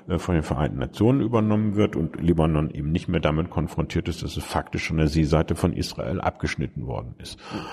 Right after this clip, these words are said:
Ähm, ich finde, äh, nach wie vor eine sinnvolle Operation, die Operation, die wir im Südsudan haben, äh,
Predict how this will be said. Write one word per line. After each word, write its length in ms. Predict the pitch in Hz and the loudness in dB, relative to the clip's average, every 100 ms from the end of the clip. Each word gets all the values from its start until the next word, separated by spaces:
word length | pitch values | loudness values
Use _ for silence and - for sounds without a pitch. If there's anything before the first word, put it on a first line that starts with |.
| - - | -14 -4
Ähm, 360 | 92 80 82 - | 0 2 0 -2
ich 180 | 101 - | -8 -10
finde, 480 | - 104 98 95 90 - - - | 0 2 6 4 2 -8 -20 -8
äh, 120 | 95 | -2
nach 340 | 87 71 87 - | 2 2 0 -2
wie 80 | 98 | -4
vor 460 | - 110 98 95 - - - | 0 4 4 2 -10 -20 -20
eine 440 | - 85 82 80 76 - | -4 0 2 2 0 -2
sinnvolle 640 | 82 101 127 101 87 82 | 2 2 2 2 2 2
Operation, 840 | - - 73 76 - 85 101 107 104 _ _ _ _ _ _ _ _ - | -2 -8 -6 -6 -4 0 2 2 -4 _ _ _ _ _ _ _ _ -6
die 140 | 87 - | 0 2
Operation, 680 | 87 80 73 - 87 90 | 2 2 0 2 4 4
die 160 | 80 73 | 2 -2
wir 200 | 69 76 | 0 0
im 120 | 82 | 0
Südsudan 800 | 73 87 82 - 71 69 82 98 | 0 0 0 -2 -2 2 2 2
haben, 340 | 110 117 151 147 _ - - - - - _ | 0 0 -2 -6 _ -20 -20 -20 -20 -20 _
äh, 320 | - 95 90 | 2 6 6